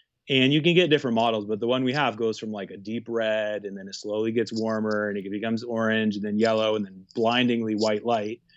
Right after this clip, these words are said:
And it just slowly tells your brain it's,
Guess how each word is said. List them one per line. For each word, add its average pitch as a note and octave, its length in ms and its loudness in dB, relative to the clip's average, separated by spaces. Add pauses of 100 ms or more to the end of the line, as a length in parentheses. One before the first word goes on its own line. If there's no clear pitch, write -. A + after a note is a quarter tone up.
(460)
And A#2 600 2 (300)
it C3+ 100 2
just C#3 400 -2
slowly C3+ 720 4
tells B2 360 0
your B2+ 100 2
brain B2 640 -2 (880)
it's, A#2+ 200 -2